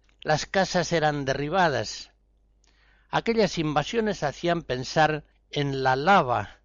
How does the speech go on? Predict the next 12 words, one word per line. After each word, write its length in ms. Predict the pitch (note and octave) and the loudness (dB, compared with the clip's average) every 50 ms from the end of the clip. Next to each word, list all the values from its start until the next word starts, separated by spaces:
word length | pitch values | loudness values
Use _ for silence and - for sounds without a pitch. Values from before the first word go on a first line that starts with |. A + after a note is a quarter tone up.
| _ _ - | _ _ -4
ardiente 840 | B2 B2+ B2+ B2 C#3 F#3 G3 F3 D#3 C3 A#2+ - - A2+ A2 - - - - | -2 -2 -2 0 2 2 4 4 4 2 -2 -2 -4 -4 -4 -4 -6 -12 -12
de 160 | A2+ A2+ A#2+ | -8 -6 -4
un 180 | A#2+ B2 C3 | -4 -2 -2
volcán 640 | C3 D#3+ D#3+ D3 - - F#3 F#3+ F#3+ F#3 F3 E3 - _ _ _ _ _ - | 0 -2 -2 -2 -4 -2 0 0 2 0 -2 -4 -8 _ _ _ _ _ -6
que 400 | - D3+ D3+ D3 D3 D3 - - | -2 2 2 4 4 2 0 0
arrasa 600 | - C#3 C#3+ - F3+ G3 G3 - - - D3+ C3 | 2 2 2 2 4 2 2 2 0 0 0 -2
todo 460 | A#2+ - _ - G3 G3+ F#3 F3+ D#3+ | -2 -4 _ -2 0 0 2 0 -2
cuanto 360 | - D3 C#3 C3+ C3 A2+ B2 A#2+ | -2 -2 -2 -2 -2 -4 -6 -6
encuentra 720 | B2 A#2 - C#3 D3 C#3 C#3 B2+ - C3 C3 C3 B2 - - | -6 -6 -2 -2 0 0 -2 -2 -2 0 0 0 0 -2 -4
en 180 | - B2 B2 | -6 -4 -2
un 200 | B2+ B2+ B2 A#2+ | -2 -2 -2 -2
valle. 480 | A#2 B2 A#2 G#2+ G2 F#2 G2 F#2+ F#2+ - | -2 0 0 -2 -2 -6 -10 -12 -12 -12